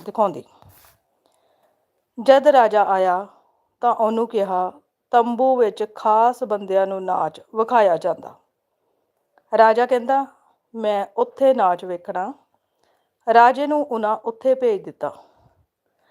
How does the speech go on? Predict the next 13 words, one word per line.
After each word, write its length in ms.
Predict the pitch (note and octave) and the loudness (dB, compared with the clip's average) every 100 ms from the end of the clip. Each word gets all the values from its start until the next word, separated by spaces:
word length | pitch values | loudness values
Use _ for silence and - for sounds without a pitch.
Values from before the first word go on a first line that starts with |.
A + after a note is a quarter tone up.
| _ _ - | _ _ 0
ਜਦੋਂ 260 | A3 G#3+ | 2 4
ਰਾਜੇ 300 | G#3+ G3+ G#3+ | 4 4 2
ਨੇ 100 | A3+ | -2
ਉਹਦਾ 180 | A3 A3 | -2 -2
ਨਾਚ 340 | G#3+ F#3+ G3 | 0 0 -2
ਵੇਖਿਆ 460 | G3+ G3 - A3 A3 | -6 -10 -6 -6 -6
ਤਾਂ 260 | - B3+ A#3 | -8 -4 2
ਰਾਜਾ 340 | G3+ F#3+ G3 | 2 2 0
ਉਹਦੇ 220 | F#3 F#3 | 0 -2
'ਤੇ 160 | F3 A#3 | -6 -6
ਮੋਹਿਤ 420 | A3+ A3 A3 A#3 | -4 -6 -6 -6
ਹੋ 140 | G#3+ | -6
ਜਾਂਦਾ। 340 | G3 E3+ C3+ | -6 -8 -10